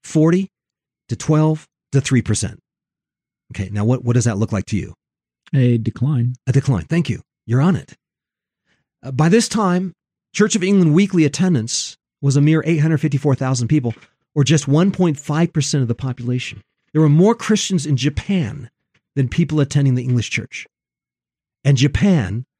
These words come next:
Speaker 1: probably the most resistant nation to Christianity in the world. Baptist church attendance in England, even that fell off from, uh, two hundred eighty-seven thousand to two hundred twenty-six thousand. So the Baptists have fallen off big time in England.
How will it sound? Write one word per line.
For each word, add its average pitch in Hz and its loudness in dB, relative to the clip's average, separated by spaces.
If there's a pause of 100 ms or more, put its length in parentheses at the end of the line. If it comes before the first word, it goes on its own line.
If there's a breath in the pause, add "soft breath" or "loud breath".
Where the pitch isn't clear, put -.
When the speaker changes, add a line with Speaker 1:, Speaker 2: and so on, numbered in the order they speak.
(520)
Speaker 1:
probably 131 2
the 117 4
most 120 2
resistant 107 0
nation 107 -4
to 87 -12
Christianity 107 -4
in 90 -6
the 92 -8
world. 90 -6 (960)
Baptist 139 0
church 151 0
attendance 143 0
in 123 -6
England, 147 4
even 147 2
that 185 0
fell 101 0
off 87 -18 (1120)
from, 110 0
uh, 104 0 (140)
two 165 2
hundred 147 4
eighty-seven 131 0
thousand 131 0
to 107 -4
two - 0
hundred 113 0
twenty-six 123 -2
thousand. 95 -10
So - - (460 soft breath)
the 113 -4
Baptists 123 2
have 101 -4
fallen 110 2
off 101 -2
big 123 2
time 98 -4
in - -8
England. 92 -10